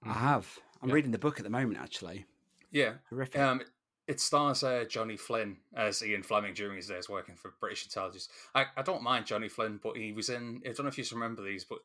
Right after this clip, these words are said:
Speaker 3: he was in those Cineworld adverts a few years ago.
Speaker 1: <laughs>
Speaker 3: Now, all, all I can, all I can really, every time I hear his name or see his face, I only think of the bit where,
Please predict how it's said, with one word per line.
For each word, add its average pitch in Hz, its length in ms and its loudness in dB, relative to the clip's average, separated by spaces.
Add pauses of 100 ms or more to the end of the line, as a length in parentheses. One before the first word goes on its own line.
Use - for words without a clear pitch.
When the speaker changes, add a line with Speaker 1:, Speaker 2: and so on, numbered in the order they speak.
Speaker 3:
he 110 100 -6
was 107 100 -6
in 123 120 -8
those 107 180 -6
Cineworld 113 520 -2
adverts - 680 -4 (260)
a - 60 -6
few 117 160 -6
years 120 380 2
ago. 123 400 2
Speaker 1:
<laughs> 113 260 0
Speaker 3:
Now, 127 200 8
all, 135 100 10
all 135 260 8
I 131 60 10
can, 131 300 -2 (220)
all 165 160 12
I 165 60 6
can 147 220 4
really, 131 400 2 (340)
every 147 140 6
time 147 240 4
I 127 120 2
hear 131 240 4
his 117 320 -2
name 120 280 4
or 110 80 0
see 117 160 0
his 104 140 -4
face, 113 200 2
I 110 120 0
only 113 180 0
think - 240 -8
of 110 80 -10
the 104 120 -8
bit 110 140 0
where, 104 300 2